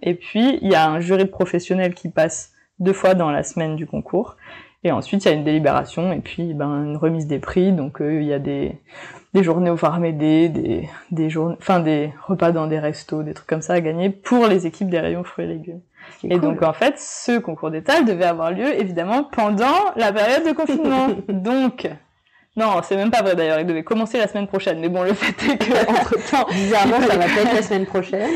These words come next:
Speaker 1: <laughs> il fallait quand même lancer les inscriptions. Euh, on avait zéro visibilité. Normalement, on fait aussi des formations qui sont organisées avec le fiaf, euh, C T I F L, et cetera. Donc plusieurs, euh, C F P P A, donc on est au moins quatre, euh,
Speaker 2: Organismes.
Speaker 1: entités,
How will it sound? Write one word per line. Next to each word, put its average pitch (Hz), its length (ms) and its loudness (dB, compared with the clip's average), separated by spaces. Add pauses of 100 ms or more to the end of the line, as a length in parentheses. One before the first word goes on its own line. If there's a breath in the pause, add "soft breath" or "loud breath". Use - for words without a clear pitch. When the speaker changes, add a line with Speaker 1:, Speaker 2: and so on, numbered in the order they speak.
Speaker 1:
<laughs> 214 140 -2
il 233 100 2
fallait 190 260 2
quand 190 100 2
même 190 200 2
lancer 180 300 2
les 202 140 2
inscriptions. 208 840 -2
Euh, 170 180 4
on 175 120 0
avait 165 240 2
zéro 175 280 2
visibilité. 175 720 0
Normalement, 180 500 2
on 160 80 -6
fait - 140 -4
aussi 165 200 -6
des 165 120 0
formations 190 760 0 (340 loud breath)
qui - 80 -18
sont 180 80 0
organisées 165 400 2
avec 160 140 0
le 151 100 -2
fiaf, 180 440 -2
euh, 151 120 -4
C 160 200 -6
T 165 120 -2
I 165 160 -2
F - 140 -6
L, 165 120 -4
et 156 80 -4
cetera. 175 380 -2
Donc 147 200 -8
plusieurs, 170 460 0
euh, 151 180 -4 (340)
C 170 160 -2
F 170 100 -18
P 175 100 4
P 180 140 0
A, 180 80 4
donc 156 180 -4
on 160 100 -6
est 160 40 -6
au 156 60 -6
moins 160 280 -8
quatre, 220 400 0
euh, 170 320 2 (340 loud breath)
Speaker 2:
Organismes. 190 500 2
Speaker 1:
entités, 226 380 2